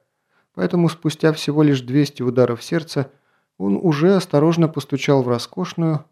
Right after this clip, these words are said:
украшенную резьбой и позолотой, дверь. Да, дверь, конечно, красивая,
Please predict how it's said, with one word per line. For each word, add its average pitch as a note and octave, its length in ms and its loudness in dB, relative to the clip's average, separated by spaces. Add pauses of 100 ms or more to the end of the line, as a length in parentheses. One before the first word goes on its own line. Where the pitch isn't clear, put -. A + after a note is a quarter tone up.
украшенную C3+ 680 0
резьбой B2 460 2
и B2 100 -2
позолотой, A#2 840 -8 (120)
дверь. G#2+ 400 -8 (840)
Да, D#3+ 360 2
дверь, D3 360 4
конечно, F3 500 0
красивая, C#3 760 0